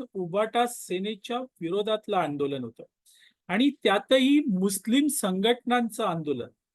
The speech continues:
आणि त्यामुळे प्रत्येकाच्या नजरा या आंदोलनाकडे लागल्या होत्या.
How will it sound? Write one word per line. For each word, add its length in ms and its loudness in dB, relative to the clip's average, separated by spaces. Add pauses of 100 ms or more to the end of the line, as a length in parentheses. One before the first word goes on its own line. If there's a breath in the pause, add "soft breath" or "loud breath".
(360)
आणि 160 -2 (120)
त्यामुळे 480 4
प्रत्येकाच्या 1160 -6
नजरा 580 0 (360)
या 340 -2 (120)
आंदोलनाकडे 880 -2
लागल्या 340 -2
होत्या. 220 -10